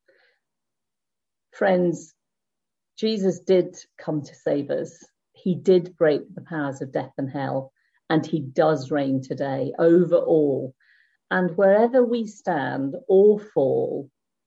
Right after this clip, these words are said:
he promises his presence for all time. Isn't that an amazing assurance to wrap up with today,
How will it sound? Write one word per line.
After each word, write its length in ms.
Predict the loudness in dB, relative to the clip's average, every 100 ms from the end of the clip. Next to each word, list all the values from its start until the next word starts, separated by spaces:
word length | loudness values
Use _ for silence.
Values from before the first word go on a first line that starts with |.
| _ -6
he 180 | -6 -8
promises 640 | -4 0 2 2 -2 -6
his 180 | -8 -12
presence 560 | -8 -8 -6 -6 -8 -10 _ _ _ _ _ _
for 100 | -4
all 400 | 0 0 0 -2
time. 600 | -6 -4 -4 -4 -6 -10 _ _ -20 -20 _ _
Isn't 320 | 2 2 2
that 160 | 0 2
an 160 | 2
amazing 960 | 2 2 0 0 0 0 -4 -4 -4 -4
assurance 880 | -6 -6 -2 0 2 0 -4 -8 _ -8
to 140 | -4 -4
wrap 380 | -2 -4 -4 -6
up 140 | -4
with 300 | 0 0 -2 _
today, 520 | 0 0 0 0